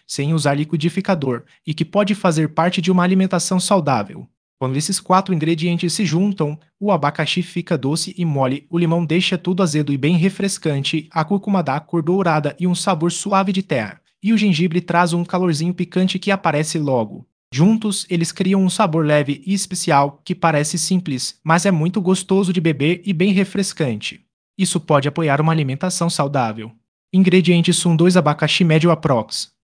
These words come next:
quinhentos G, descascado e cortado em pedaços, suco de um limão aprox,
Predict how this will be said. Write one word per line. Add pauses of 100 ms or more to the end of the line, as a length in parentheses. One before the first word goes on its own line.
(140)
quinhentos
G, (120)
descascado
e
cortado
em
pedaços,
suco
de
um
limão
aprox,